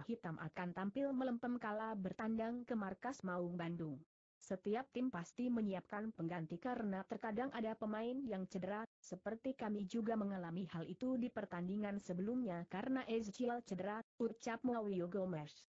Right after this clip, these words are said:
"Mungkin keduanya pemain yang penting, tapi saya yakin mereka masih punya penggantinya," kata mantan pelatih Johor Darul Takzim tersebut. Menjamu Persipura nanti, juru racik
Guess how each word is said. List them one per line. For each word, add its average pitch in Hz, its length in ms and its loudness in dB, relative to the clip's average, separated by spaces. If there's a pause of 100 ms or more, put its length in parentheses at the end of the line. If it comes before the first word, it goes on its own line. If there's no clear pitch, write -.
(320)
"Mungkin 247 480 2
keduanya 190 480 2
pemain 240 480 0
yang 185 320 0
penting, 190 400 0 (240)
tapi 240 320 -2
saya 233 400 0
yakin 185 320 0
mereka 175 480 -2
masih 196 400 -2
punya 185 240 0
penggantinya," 208 800 2 (240)
kata 196 320 -2
mantan 220 400 -2
pelatih 160 480 -4
Johor 202 400 -2
Darul 220 400 2
Takzim 190 480 -4
tersebut. 180 400 -2 (480)
Menjamu 190 480 2
Persipura 226 560 0
nanti, 214 480 0 (160)
juru 220 320 2
racik 202 320 -4